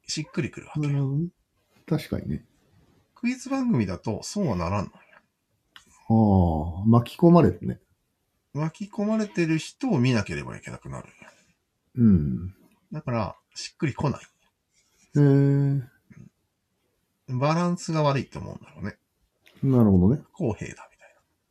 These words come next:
Speaker 1: みたいな。
Speaker 2: ええ？ちょっとそれはよくわからないね。
Speaker 1: わからん？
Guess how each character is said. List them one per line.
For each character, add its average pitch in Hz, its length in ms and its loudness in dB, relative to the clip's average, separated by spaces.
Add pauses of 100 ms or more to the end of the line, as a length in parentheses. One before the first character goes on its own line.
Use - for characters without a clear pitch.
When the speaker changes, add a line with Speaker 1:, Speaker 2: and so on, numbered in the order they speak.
(720)
Speaker 1:
み 113 80 -2
た - 80 6
い - 20 10
な。 - 0 -
Speaker 2:
え 135 460 12 (1600)
え？ - 40 -14
ち - 140 -6
ょ - 20 -4
っ 175 40 -6
と 120 100 -10
そ 104 120 2
れ 98 80 6
は 95 40 6
よ 95 60 4
く 92 80 -2
わ - 80 -4
か 65 80 -8
ら 65 100 -8
な 92 100 -12
い 87 60 -6
ね。 104 160 -4 (460)
Speaker 1:
わ 127 160 -8
か 117 80 -6
ら 113 100 -8
ん？ 113 160 -12